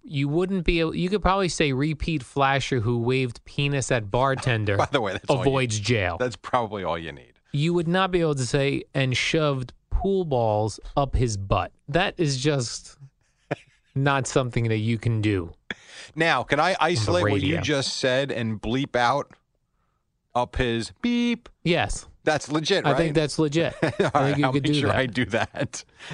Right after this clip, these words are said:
Speaker 2: <laughs>
Speaker 1: Uh, people are upset. Uh, Eddie Schizzeri was out for a second day, and he'll
Speaker 2: Yeah.
Speaker 1: be out again tomorrow. They're very upset that they're missing some of the, uh, hilarious sound drops.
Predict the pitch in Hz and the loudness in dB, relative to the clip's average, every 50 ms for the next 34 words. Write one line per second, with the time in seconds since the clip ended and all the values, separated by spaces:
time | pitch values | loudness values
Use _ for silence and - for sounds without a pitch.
0 | 127 - - - 110 - - _ _ _ - - 147 139 123 - 208 240 262 226 | -12 -10 -8 -8 -8 -8 -12 _ _ _ 0 0 0 2 4 2 2 4 4 2
1 | 196 170 151 123 - - 175 160 151 - 151 131 127 123 127 - 160 175 190 156 | 2 2 0 0 2 2 2 2 2 2 2 2 2 2 2 2 2 2 2 0
2 | - - - 147 117 107 131 147 156 147 127 110 101 98 101 - - 131 113 110 | 0 0 0 0 2 2 2 2 2 2 2 2 2 0 0 0 0 0 2 2
3 | 120 117 113 107 - - 113 107 - - - 139 131 - 131 113 101 98 90 85 | 2 2 2 0 0 0 0 0 0 2 2 2 2 2 2 0 2 2 0 2
4 | 90 95 92 98 107 123 139 110 107 104 104 104 101 104 98 95 - - 107 107 | 2 2 2 2 2 2 2 2 2 2 2 2 2 0 0 -2 0 -2 0 2
5 | 107 107 101 95 90 87 - - _ _ _ _ _ _ - 123 117 110 123 143 | 2 2 2 0 0 -4 -8 -16 _ _ _ _ _ _ -2 0 0 2 2 2
6 | 156 156 139 120 - - 135 123 - 120 110 113 107 113 127 127 - - 113 107 | 2 2 0 -2 0 -2 0 0 0 0 0 0 2 2 0 0 0 0 -2 0
7 | - - 127 123 117 107 101 107 104 101 98 98 92 - 117 110 113 113 123 127 | 0 0 2 2 2 0 2 2 2 2 2 0 0 0 0 0 2 2 2 2
8 | 117 104 92 - - - - 131 143 156 160 139 104 98 90 78 - - - - | 2 0 0 -2 -4 0 2 2 2 2 2 0 0 0 0 0 -2 -6 -12 -16
9 | - | -18